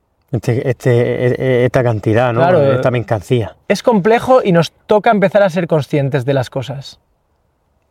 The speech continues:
Speaker 1: ¿Tú crees que la, que, que estamos en ese pu-, en ese punto en el que la,
Speaker 2: Pues
Speaker 1: eh, vamos siendo más conscientes?
Speaker 2: Pues,
Speaker 1: Se habla
Speaker 2: por,
Speaker 1: más ya
Speaker 2: por lo
Speaker 1: de,
Speaker 2: que
Speaker 1: de,
Speaker 2: veo yo,
Speaker 1: de
Speaker 2: sí.
Speaker 1: ecologismo, de producto natural.
Speaker 2: Por lo que veo yo, sí, y yo
Speaker 1: ¿Mm?
Speaker 2: creo que los niños,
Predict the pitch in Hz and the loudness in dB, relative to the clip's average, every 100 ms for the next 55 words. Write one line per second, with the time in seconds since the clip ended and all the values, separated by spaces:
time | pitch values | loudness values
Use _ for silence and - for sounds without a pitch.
0 | _ _ _ - 143 151 147 131 127 - | _ _ _ -2 2 2 2 2 0 0
1 | 120 127 117 123 123 117 113 - 110 113 | -2 0 -2 -2 -2 -2 -2 -2 -2 -2
2 | 101 - 107 107 107 110 139 214 135 113 | -4 -4 -6 -4 -2 0 0 0 0 0
3 | 110 147 113 120 127 110 165 185 160 135 | -2 0 0 0 -2 0 0 2 2 2
4 | 127 - 117 127 147 - 233 _ _ 151 | 0 -2 -4 0 -2 0 -4 _ _ -2
5 | 127 - - - 160 180 170 160 127 143 | -2 -2 -8 -2 0 2 2 2 2 2
6 | 180 127 175 180 240 233 233 - 123 113 | 4 2 2 4 4 4 2 2 0 -2
7 | 135 135 127 123 117 113 101 107 120 120 | -2 -2 0 -2 -2 -4 -4 -4 -4 -4
8 | 110 104 110 123 120 120 185 170 160 175 | -6 -4 -2 0 -2 -2 2 2 4 2
9 | 226 208 226 226 185 175 202 196 180 151 | 4 2 2 0 2 2 4 2 4 2
10 | 127 156 196 214 247 254 - - | 2 0 2 2 0 -4 -12 -18